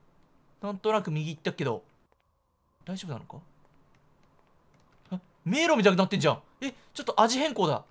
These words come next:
あ、十六階。いいのかな？左に行ったら死んでたとかないよね。怖いな。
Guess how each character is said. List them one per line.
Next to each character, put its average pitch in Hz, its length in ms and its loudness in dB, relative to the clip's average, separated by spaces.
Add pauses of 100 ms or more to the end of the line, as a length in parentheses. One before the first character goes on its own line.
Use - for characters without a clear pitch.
(600)
あ、 214 140 -6 (560)
十 175 220 -10
六 156 160 -14
階。 135 220 -4 (380)
い 214 100 -10
い 185 40 -4
の 143 80 -4
か - 100 -16
な？ 170 260 -12 (720)
左 254 380 0
に 247 120 -8
行 202 40 -16
っ - 40 -20
た 254 100 2
ら 185 80 2
死 - 180 -4
ん 185 60 2
で 190 100 0
た 139 100 -2
と - 80 -12
か 120 100 -10
な 131 140 -2
い 123 60 -4
よ 107 80 -8
ね。 117 260 -12
怖 175 240 0
い 165 60 2
な。 131 400 2